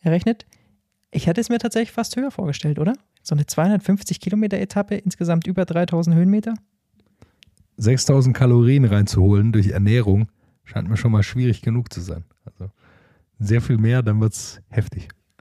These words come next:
Speaker 1: Unser Kollege Thomas Gerlich hat das mal umgerechnet. Es wären zwölf Big Macs. <laughs> Das klingt erstmal gar nicht so viel, aber Big Macs ist natürlich auch ein Monster.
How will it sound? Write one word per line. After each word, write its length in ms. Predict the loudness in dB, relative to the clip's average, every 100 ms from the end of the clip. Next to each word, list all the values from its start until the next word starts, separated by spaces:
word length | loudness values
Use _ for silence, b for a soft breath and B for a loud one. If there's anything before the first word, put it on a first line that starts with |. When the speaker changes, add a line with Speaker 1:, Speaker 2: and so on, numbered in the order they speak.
| b b b -2
Speaker 1:
Unser 200 | 0 2
Kollege 360 | 2 2 2
Thomas 280 | 0 0 0
Gerlich 240 | -2 -2
hat 80 | -2
das 100 | -2
mal 140 | 0 2
umgerechnet. 640 | 2 2 0 -2 -6 -6 _ _ _ _ -16 -16 _
Es 120 | -4
wären 260 | -2 0 -2
zwölf 400 | -2 0 0 -2
Big 200 | -6 -2
Macs. 300 | -4 -6 -18 _
<laughs> 400 | -14 -14 -18 _
Das 160 | -4 -2
klingt 280 | -4 -2 -2
erstmal 220 | -2 2
gar 100 | 2
nicht 100 | 2
so 80 | -2
viel, 220 | -4 -4
aber 160 | -4 -4
Big 160 | -4
Macs 240 | -4 -4 -6
ist 80 |
natürlich 420 | -4 -2 -2 -4 -8 _ _ B -10 -6 -8 B B -6
auch 160 | 0 4
ein 80 | 4
Monster. 400 | 4 2 -2